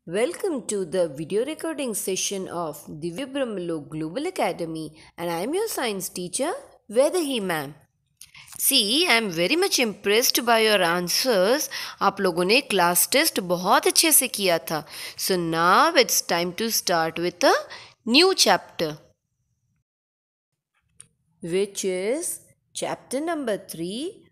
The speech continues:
What Do Animals Eat?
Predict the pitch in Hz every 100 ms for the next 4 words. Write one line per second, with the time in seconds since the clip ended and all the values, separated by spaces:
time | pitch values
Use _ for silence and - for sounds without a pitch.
0 | _ - 151 170 185 160 202 294 440 180
1 | 180 175 185 277 508 - - - _ -
2 | 277 214 165 -